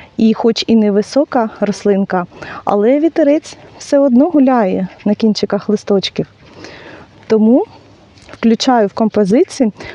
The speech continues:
хоч і досить швидко розростається. Ось погляньте, вітерець.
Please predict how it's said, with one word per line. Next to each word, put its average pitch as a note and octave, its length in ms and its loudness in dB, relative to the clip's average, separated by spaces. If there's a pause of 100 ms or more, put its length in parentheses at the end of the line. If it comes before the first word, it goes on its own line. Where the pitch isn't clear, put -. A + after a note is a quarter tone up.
хоч - 280 -2
і D4 40 2
досить B3 400 0
швидко B3 340 0
розростається. G3+ 880 0 (1200)
Ось G#3 160 -2
погляньте, G#3 440 0
вітерець. G#3 560 0